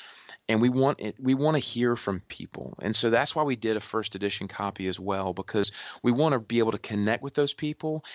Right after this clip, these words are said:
and find out how this story of richness is moving in their lives. And then hopefully in the first quarter of twenty fifteen, we're looking to do what's called the Live Richly Challenge, which is where we're going to challenge those who have been impacted by this story to,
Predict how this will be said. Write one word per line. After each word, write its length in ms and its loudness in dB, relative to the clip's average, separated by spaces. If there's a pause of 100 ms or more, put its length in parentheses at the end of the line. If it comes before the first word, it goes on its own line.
(140)
and 160 0
find 360 0
out 240 2
how 340 0
this 180 0
story 520 0
of 120 -6
richness 540 0
is 140 -6
moving 320 0
in 120 -2
their 200 0
lives. 440 -4 (380)
And 160 4
then 140 4
hopefully 480 2
in 60 0
the 60 0
first 300 -2
quarter 300 0
of 160 -2
twenty 260 -2
fifteen, 640 -4
we're 160 0
looking 400 -2
to 140 -8
do 260 -2
what's 240 -4
called 240 0
the 80 0
Live 220 0
Richly 280 0
Challenge, 800 -2 (380)
which 240 2
is 120 2
where 240 2
we're 160 -6
going 320 2
to 180 -4
challenge 600 2
those 420 2
who 120 -4
have 280 -2
been 160 0
impacted 600 -2
by 160 -4
this 140 -4
story 500 -4 (420)
to, 480 0